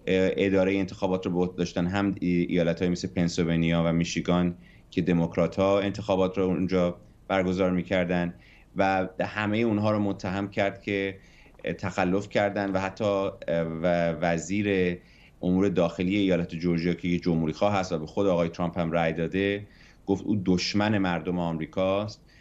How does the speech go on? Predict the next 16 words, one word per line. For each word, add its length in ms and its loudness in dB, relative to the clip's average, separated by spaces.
اه، 140 2
ولی 240 2
همه 260 0
اینها 240 2
رو 140 0
گفت، 340 -4
در 140 2
نهایت 440 -2
اون 120 -4
پرسش 420 -6
اساسی 440 -4
که 120 -6
خیلی 200 -2
خوب 180 -2
اگر 340 2
این 420 2